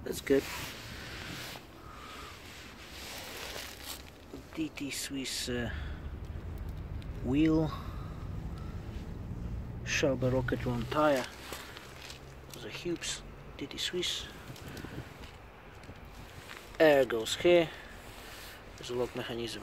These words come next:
right there. Let's see the frame.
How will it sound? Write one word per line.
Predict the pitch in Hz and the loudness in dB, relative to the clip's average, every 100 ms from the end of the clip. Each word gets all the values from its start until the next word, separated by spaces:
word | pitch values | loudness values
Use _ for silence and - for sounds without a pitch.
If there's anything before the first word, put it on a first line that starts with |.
| 104 | -6
right | 98 - | -8 -2
there. | 123 123 127 - - - - - - - - - - - - - - - - - | 2 2 0 -6 -10 -10 -12 -12 -12 -12 -10 -10 -10 -12 -12 -12 -12 -12 -12 -12
Let's | - - | -6 -4
see | - | -2
the | 127 | -2
frame. | - - 131 127 | -2 0 2 2